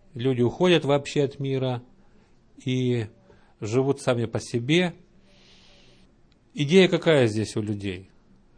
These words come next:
Чтобы быть святым. Но когда мы смотрим, Господь хочет, чтобы его народ был святым,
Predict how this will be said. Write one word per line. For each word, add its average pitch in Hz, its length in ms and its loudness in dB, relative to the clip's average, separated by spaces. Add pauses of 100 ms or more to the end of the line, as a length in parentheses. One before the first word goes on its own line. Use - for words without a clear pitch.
(100)
Чтобы 185 560 2 (920)
быть 156 220 -2
святым. 110 500 -4 (1400)
Но 139 140 2
когда 175 220 8
мы 175 100 6
смотрим, 165 680 4 (880)
Господь 147 840 4 (1300)
хочет, 160 320 4
чтобы 147 260 6
его 147 100 8
народ 147 280 8
был 135 180 6
святым, 226 600 2